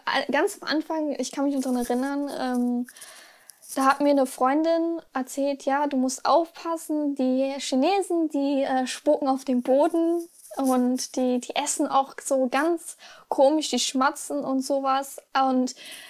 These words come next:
ich muss echt zugeben, ja, das machen sie. Aber das ist auch eine andere Kultur. Also ich, äh,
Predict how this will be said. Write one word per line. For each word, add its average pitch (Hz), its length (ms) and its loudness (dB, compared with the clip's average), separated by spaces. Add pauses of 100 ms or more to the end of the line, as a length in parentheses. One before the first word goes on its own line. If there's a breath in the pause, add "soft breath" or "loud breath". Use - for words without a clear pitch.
(460 loud breath)
ich 254 160 0
muss 339 320 4
echt 285 220 0
zugeben, 302 460 0
ja, 247 300 4 (140)
das 277 140 0
machen 277 340 2
sie. 247 200 -8 (480)
Aber 269 400 4 (360)
das 277 300 2
ist 339 160 4
auch 359 60 8
eine 311 160 2
andere 370 280 4
Kultur. 339 420 2
Also 269 240 6
ich, 262 100 0 (120)
äh, 269 420 -2